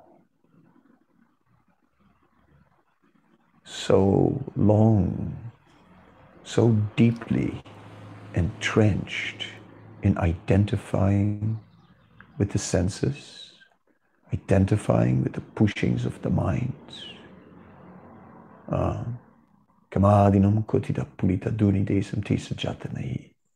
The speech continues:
jatamahi, na karuna na tapatraya. The senses that have no sense of mercy, mm, and drove us and pushed us and entangled us deeply,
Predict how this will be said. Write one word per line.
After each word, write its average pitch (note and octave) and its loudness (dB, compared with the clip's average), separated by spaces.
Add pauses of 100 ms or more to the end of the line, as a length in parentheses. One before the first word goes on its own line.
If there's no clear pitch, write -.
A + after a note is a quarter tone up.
(220)
jatamahi, - -14
na G2 -4
karuna G2+ 0
na A2 -2
tapatraya. - -10 (1120)
The G#2 -4
senses G#2 0
that - -4
have F2+ -4
no F#2+ 2
sense - -4
of - -6
mercy, G2+ -4 (1300)
mm, - -6
and F2+ -4
drove G#2+ 4
us B2 -4
and F#2+ -6
pushed - 0
us C#3 -6 (640)
and F#2+ 0
entangled G#2+ 2
us B2+ -6 (840)
deeply, - -2